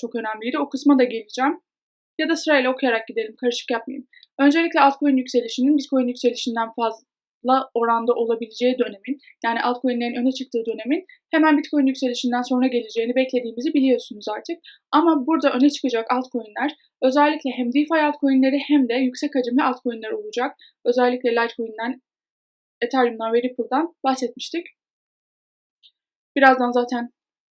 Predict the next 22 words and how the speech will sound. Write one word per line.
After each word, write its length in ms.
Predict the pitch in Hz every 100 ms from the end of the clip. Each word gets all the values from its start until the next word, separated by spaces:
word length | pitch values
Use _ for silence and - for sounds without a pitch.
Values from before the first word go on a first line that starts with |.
| _
değişimlere 440 | 247 240 240 240 240
baktığımızda 460 | 226 - 226 220
da 120 | 262 262
bunun 200 | 247 240
gerçekleştiğini 720 | 240 240 233 226 - 254 302
göreceğiz. 600 | 269 240 226 277 370 - _ _ 311
Bitcoin 360 | 311 381 359
için 240 | 311 311 294
de 40 |
on 100 | 277
sekiz 320 | 285 285 247
bin 100 | 240
beş 200 | 254 254
yüz 100 | 226
önemli 360 | 226 233 240 285
bir 80 | 247
direnç. 300 | 220 220 -
Kırması 400 | 269 269 285 254
zor 260 | 240 240
değil 240 | 254 285 247
aslında 320 | 220 - 208 214
çünkü 200 | 254 240